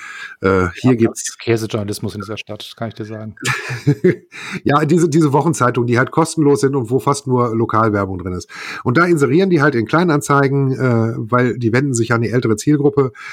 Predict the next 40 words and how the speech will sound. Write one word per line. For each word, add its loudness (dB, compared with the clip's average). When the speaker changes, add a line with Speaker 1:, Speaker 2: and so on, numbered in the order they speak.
Speaker 1:
äh, 2
„Kaufe 2
Ihre 0
alte 0
Kameras -2
auf.“ -10
Und -4
dann, -2
äh, -4
fahren 0
die 2
da 4
hin 2
und 0
dann 2
sagen 2
die, 4
äh, 0
„Ja, 2
äh, 0
da 2
kann -2
ich -2
Ihnen -2
aber 2
nur 0
zehn 0
Euro 0
für -4
geben.“ -4
Dann -2
sacken 0
die 2
das 0
Zeug 0
ein, 0
zerrupfen 2
es 0
möglichst 2
kleingliedrig. 0